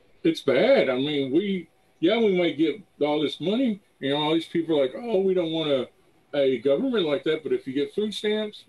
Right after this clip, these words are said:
you get free medical care, you get welfare, you get whatever, that's government helping you do, no matter what, to that system.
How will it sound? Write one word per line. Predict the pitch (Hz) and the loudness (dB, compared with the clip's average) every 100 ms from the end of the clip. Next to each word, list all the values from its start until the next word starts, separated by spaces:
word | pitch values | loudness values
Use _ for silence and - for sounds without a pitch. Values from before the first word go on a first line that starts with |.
| - | -8
you | 139 | -4
get | 135 113 - | -2 -2 -2
free | 190 202 | -2 0
medical | 196 180 - | 0 -2 -4
care, | 165 185 175 170 - _ _ _ _ | -4 0 0 -2 -8 _ _ _ _
you | - 139 | -4 -2
get | 139 120 117 - - | 0 0 -2 -8 -16
welfare, | 143 156 190 185 196 196 196 190 _ _ _ _ _ _ - | -4 -2 0 0 -2 0 0 -2 _ _ _ _ _ _ -6
you | 135 135 | -4 0
get | 139 127 | 0 0
whatever, | 135 156 175 165 131 110 - - | 0 0 2 2 0 -4 -8 -6
that's | 131 - | -6 -4
government | - 156 151 151 151 - _ _ _ _ _ _ | -4 -2 -2 -4 -6 -8 _ _ _ _ _ _
helping | 135 131 131 | -4 -2 0
you | 123 117 | -2 -2
do, | 113 127 - | -4 -6 -6
no | 127 120 | -6 -4
matter | 120 117 | -2 -2
what, | 107 107 98 - _ _ _ - | 0 -2 -4 -10 _ _ _ -2
to | 120 | 0
that | 120 127 | 0 -2
system. | - 123 - - | 0 0 -2 -12